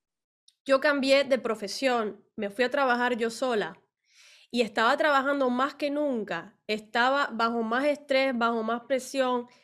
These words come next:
que nunca, gastando mi propio dinero, o sea, que no estaba ni ganando. Pero yo estaba feliz, yo estaba satisfecha, no me volvió esa acidez, no me volvió esa gastritis.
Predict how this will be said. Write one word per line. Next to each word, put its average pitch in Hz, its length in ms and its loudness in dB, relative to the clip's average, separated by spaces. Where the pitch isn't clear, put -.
que 226 120 0
nunca, 233 680 -2
gastando 269 680 -2
mi 285 120 -2
propio 277 300 0
dinero, 285 260 0
o - 20 -8
sea, 254 160 -2
que 220 80 -4
no 208 80 -2
estaba 226 240 -4
ni 294 100 0
ganando. 214 560 -2
Pero 226 160 0
yo 226 100 4
estaba 240 280 -2
feliz, 269 500 -8
yo 220 140 -2
estaba 233 440 0
satisfecha, 233 840 -4
no 233 360 0
me 247 100 2
volvió 233 320 2
esa 240 140 -2
acidez, 240 720 -6
no 220 180 -6
me 233 80 0
volvió 233 280 0
esa 226 200 -4
gastritis. 233 720 -10